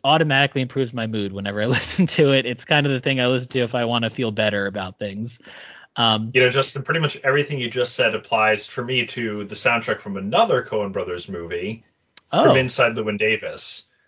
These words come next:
Speaker 1: Yes.
Speaker 2: Um, which is much more, like, that is decidedly folk music. I
Speaker 1: Oh,
Speaker 2: think the folk
Speaker 1: absolutely.
Speaker 2: elements in Oh Brother are, are, are there, but, like, Inside Llewyn Davis is, like, straight up folk music. Uh, but that's another, that's another example where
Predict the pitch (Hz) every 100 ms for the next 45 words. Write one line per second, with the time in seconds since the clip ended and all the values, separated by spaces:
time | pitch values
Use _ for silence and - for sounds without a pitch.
0 | _ - 120 101 98 - - - - 151
1 | 160 160 175 185 165 139 135 131 143 147
2 | 139 135 - - 117 113 101 95 - 98
3 | - 90 82 80 - - - - _ _
4 | - 151 131 120 - - 110 165 147 139
5 | 147 131 123 127 123 117 110 113 120 123
6 | 123 123 117 135 127 135 143 110 123 120
7 | 127 143 143 - 135 123 110 110 104 101
8 | - 98 87 - - - _ _ _ _
9 | _ _ 110 101 - - 135 120 - -
10 | 101 87 - 85 85 87 - - _ _
11 | _ _ 110 104 - 175 226 254 220 202
12 | 151 170 - 226 190 180 147 196 165 131
13 | 123 -